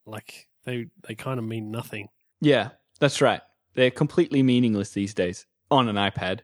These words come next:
Speaker 1: I mean, they're kind of, they're kind of meaningless on iPhone as well. I mean, iPhone obviously doesn't have split views 'cause that would be crazy.
Speaker 2: Six Plus does, doesn't it?
Speaker 1: Uh, it has split views, but it doesn't have, it doesn't have multitasking.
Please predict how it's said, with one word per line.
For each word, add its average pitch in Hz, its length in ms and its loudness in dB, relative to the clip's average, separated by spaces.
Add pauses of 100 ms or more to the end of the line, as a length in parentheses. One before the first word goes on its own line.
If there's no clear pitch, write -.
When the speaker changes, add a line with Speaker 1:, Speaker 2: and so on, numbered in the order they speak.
(140)
Speaker 1:
I 156 60 -4
mean, 175 260 2
they're 170 100 -2
kind 190 300 0
of, 147 280 -4
they're 156 140 0
kind 180 300 0
of 143 280 -8
meaningless 127 600 -4
on 113 140 -10
iPhone 117 520 -6
as 110 100 -12
well. 127 260 -2
I 117 40 -4
mean, 120 160 -6
iPhone 151 400 2
obviously 127 320 -4
doesn't 117 260 -6
have 113 220 -10
split - 360 -8
views 113 240 -6
'cause 117 160 -6
that 120 140 -2
would 110 120 -14
be 113 100 -10
crazy. 120 680 -2 (180)
Speaker 2:
Six - 220 -4
Plus - 260 2
does, 175 320 2
doesn't 190 280 2
it? 440 160 0 (480)
Speaker 1:
Uh, 135 200 -4
it 135 80 -4
has 147 180 0
split 131 300 -6
views, 107 240 -8
but 120 160 -6
it 117 60 -4
doesn't 123 220 -2
have, 113 500 -6
it 123 100 -10
doesn't 143 220 -2
have 110 100 -8
multitasking. 107 800 -8